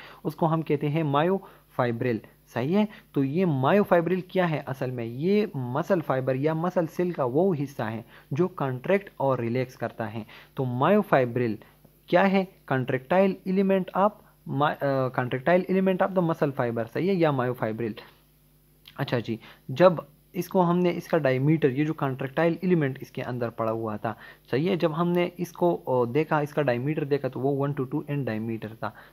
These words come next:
सही है। और इसका जो अपीयरेंस था, देखो अगर मेरे पास ये एक मायोफाइब्रिल पड़ा हुआ है, सही है, जो मैंने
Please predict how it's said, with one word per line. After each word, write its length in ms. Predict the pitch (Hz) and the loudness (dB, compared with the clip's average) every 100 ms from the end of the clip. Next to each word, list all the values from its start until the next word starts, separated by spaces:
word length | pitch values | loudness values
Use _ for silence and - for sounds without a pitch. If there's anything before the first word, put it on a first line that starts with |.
| _ | _
सही 180 | 120 143 | -4 -2
है। 120 | 190 190 - _ | -2 -4 -14 _
और 260 | 139 139 139 | 2 2 2
इसका 280 | 208 - 196 | -6 2 2
जो 120 | 180 185 | 4 0
अपीयरेंस 640 | 143 - 180 190 139 117 - | 0 -2 4 4 4 2 -4
था, 200 | 117 104 - - | -6 -6 -10 -2
देखो 340 | 151 202 202 - | -2 0 -2 0
अगर 200 | 143 156 | 2 2
मेरे 220 | 147 160 | 2 0
पास 300 | 165 147 139 | 2 0 0
ये 140 | 160 - | -4 -4
एक 160 | 151 143 | -4 -4
मायोफाइब्रिल 1000 | 135 147 175 - 131 120 113 113 131 147 | 0 2 2 0 -4 -2 -2 0 2 2
पड़ा 220 | 143 117 | 0 -4
हुआ 260 | 110 113 107 | -2 -4 -4
है, 220 | 151 185 - - _ | -4 -6 -8 -20 _
सही 200 | 117 135 | -4 0
है, 140 | 185 196 - _ - | 0 0 -6 _ -8
जो 260 | 123 151 | -2 0
मैंने 280 | 156 160 175 | 2 0 0